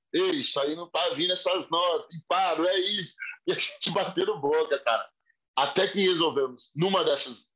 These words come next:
de eu fazer coro, gravar coro, o Rogério me levou pra gravar bastante coro, eu conheci, conheci o Valmir Borges e tal, e encontrei com ele no estúdio. E o Valmir conversou, falou, "Pô, cara, tem uma música legal, mas, pô, grava direitinho,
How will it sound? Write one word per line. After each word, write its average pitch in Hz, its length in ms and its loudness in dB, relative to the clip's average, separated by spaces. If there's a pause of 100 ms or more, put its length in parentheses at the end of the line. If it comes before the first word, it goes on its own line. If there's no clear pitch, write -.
(140)
de 117 260 -4
eu 147 60 2
fazer 131 440 0
coro, 165 320 6
gravar 123 280 4 (100)
coro, 143 340 0 (300)
o 127 60 2
Rogério 151 280 2
me 143 60 -4
levou 135 180 2
pra 147 120 0
gravar 127 200 2
bastante 143 380 -4
coro, 175 380 0 (580)
eu 170 440 2
conheci, 165 380 -2 (1000)
conheci 170 320 2
o 135 40 2
Valmir 139 240 2
Borges 160 420 0
e - 60 -20
tal, 185 280 0 (200)
e 208 60 -2
encontrei 240 320 0
com 240 100 2
ele 240 100 0
no 247 80 -4
estúdio. 233 480 0 (480)
E 247 40 2
o 240 40 2
Valmir 233 260 2
conversou, 254 340 -2
falou, 254 160 -6
"Pô, 269 160 0
cara, 196 180 2
tem 214 120 -2
uma 220 60 0
música 220 240 0
legal, 214 340 2
mas, 214 160 -2
pô, 220 220 0
grava 196 240 0
direitinho, 208 720 -2